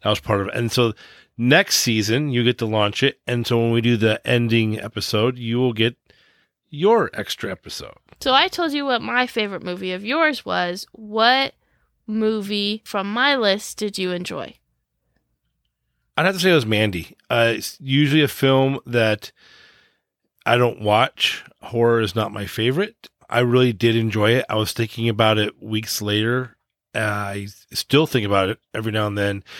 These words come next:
Speaker 1: The imagery, the way it was shot, the way it was,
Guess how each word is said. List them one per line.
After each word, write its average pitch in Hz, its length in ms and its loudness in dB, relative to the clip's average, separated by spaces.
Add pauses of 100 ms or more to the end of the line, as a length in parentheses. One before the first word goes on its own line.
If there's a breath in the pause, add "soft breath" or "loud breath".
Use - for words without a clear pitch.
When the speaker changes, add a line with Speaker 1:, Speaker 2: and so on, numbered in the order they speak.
(120 loud breath)
Speaker 1:
The 107 140 0
imagery, 123 640 2 (220 loud breath)
the 113 80 -2
way 113 80 4
it 95 80 -4
was 95 100 -8
shot, 120 560 4 (340 loud breath)
the 113 80 -4
way 110 100 2
it 95 60 -2
was, - 280 -8